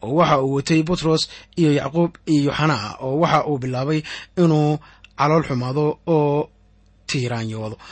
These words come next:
Markaasuu ku yidhi, "Naftaydu aad bay u calool xun tahay tan iyo dhimasho. Halkan jooga oo soo jeeda."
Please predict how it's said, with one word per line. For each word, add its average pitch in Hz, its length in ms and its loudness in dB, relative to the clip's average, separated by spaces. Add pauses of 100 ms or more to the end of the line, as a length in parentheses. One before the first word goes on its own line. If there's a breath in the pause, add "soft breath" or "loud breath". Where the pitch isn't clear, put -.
(120 loud breath)
Markaasuu 165 400 0
ku 196 100 -4
yidhi, 117 360 -2
"Naftaydu 127 560 -2
aad 147 220 -2
bay 156 140 0
u 170 60 -2
calool 156 300 0
xun 170 120 0
tahay 160 240 0
tan 170 180 0
iyo 156 100 2
dhimasho. 156 420 -2 (320 loud breath)
Halkan 175 340 0
jooga 165 380 2
oo 156 140 0
soo 160 180 2
jeeda." 139 380 0